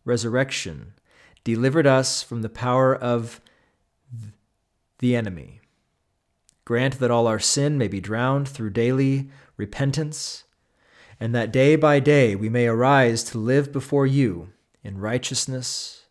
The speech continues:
and purity forever. Through Jesus Christ our Lord, who lives and reigns with you and the Holy Spirit, one God, now and forever. Amen. O Lord,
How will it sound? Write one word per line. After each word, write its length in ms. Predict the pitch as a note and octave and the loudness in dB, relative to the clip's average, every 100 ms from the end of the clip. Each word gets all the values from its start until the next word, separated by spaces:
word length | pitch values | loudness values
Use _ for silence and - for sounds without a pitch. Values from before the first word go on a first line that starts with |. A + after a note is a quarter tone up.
| _ | _
and 160 | G#2 | -14
purity 460 | G2+ - C3+ B2+ B2 | -10 0 2 2 0
forever. 540 | - G2 F2+ - - _ _ _ _ _ _ _ _ _ _ _ | -2 -4 -4 -10 -20 _ _ _ _ _ _ _ _ _ _ _
Through 160 | - G#2 | -12 -10
Jesus 400 | G#2 A#2+ C3 C3 | -6 -4 -2 -4
Christ 380 | - C3 A#2+ - | -2 -2 -2 -2
our 140 | A2+ | -2
Lord, 380 | G#2 A#2+ B2+ C3 | 0 -2 -2 -4
who 120 | A2+ | -6
lives 360 | A2 B2+ C#3 C3+ | -4 -2 0 -2
and 120 | C3+ | -2
reigns 600 | B2+ B2+ B2+ B2+ - - _ _ _ _ A#2+ | 0 -2 -2 -6 -8 -10 _ _ _ _ -2
with 240 | D3 D3+ | -2 0
you 220 | C3+ C#3 | 2 4
and 140 | C3 A2+ | 4 0
the 60 | |
Holy 280 | G#2 C#3 C3 | -4 -4 -2
Spirit, 600 | - - A#2 A2+ G#2+ - - | -4 -4 -2 -2 -4 -14 -16
one 300 | A#2 B2 B2+ | -6 -4 -2
God, 480 | A#2+ G#2+ G2+ G2+ A2 _ _ _ | -2 -2 -4 -10 -16 _ _ _
now 360 | G2+ G#2 G#2+ | -10 -6 -6
and 120 | A2+ A2+ | -6 -4
forever. 540 | A#2+ G2 D#2+ A1 - _ _ _ _ _ _ _ | -4 -4 -8 -16 -20 _ _ _ _ _ _ _
Amen. 500 | - F#2 G2 D#2+ - G2 _ _ _ _ _ _ _ _ _ _ _ _ _ _ _ _ - | -12 -10 -8 -10 -14 -20 _ _ _ _ _ _ _ _ _ _ _ _ _ _ _ _ -8
O 80 | |
Lord, 640 | A2 A2 C3+ D3 D3 D3 | -6 0 4 4 4 0